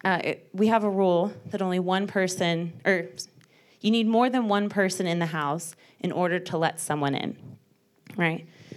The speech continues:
So it was, I was in the house, and one of our housemates, Seb, I knew he was leaving, but one of our friends came to the door, and we've known this guy for years, and he loves Jesus, but he's also a recovering drug addict, and so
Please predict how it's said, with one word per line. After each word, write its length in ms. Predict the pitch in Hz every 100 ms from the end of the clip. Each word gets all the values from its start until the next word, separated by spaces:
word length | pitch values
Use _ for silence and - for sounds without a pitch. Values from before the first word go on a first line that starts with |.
| - _
So 140 | - 220
it 40 |
was, 160 | 202 202 208
I 120 | 208
was 120 | 240
in 80 | 254
the 80 | 269
house, 440 | 240 185 202 214 -
and 340 | 180 180 180
one 140 | 175 185
of 80 | 202
our 80 |
housemates, 480 | 185 180 175 170 175
Seb, 500 | - 160 151 160 180 -
I 80 | 185
knew 200 | 226 247
he 140 | 240
was 180 | 220 180
leaving, 540 | 185 170 170 180 - - _
but 260 | - 165 131
one 140 | 214
of 60 | 233
our 100 | 214
friends 320 | - 180 175
came 180 | 180 175
to 60 | 170
the 80 |
door, 300 | 170 165 165 170 - - -
and 120 | 262
we've 140 | 277
known 200 | 247 226
this 160 | 220 214
guy 180 | 190 180
for 160 | 180
years, 800 | 185 226 247 240 233 233 233 - - _ _ _ _ _ _ _
and 100 | -
he 120 | 247 311
loves 240 | 269 233
Jesus, 540 | - 240 226 226 220
but 300 | 220 196 175
he's 280 | - - 226
also 260 | 226 220 226
a 20 |
recovering 440 | 202 202 190 170
drug 200 | 214 320
addict, 420 | 294 294 277 269 226
and 100 | 208
so 360 | 196 175 175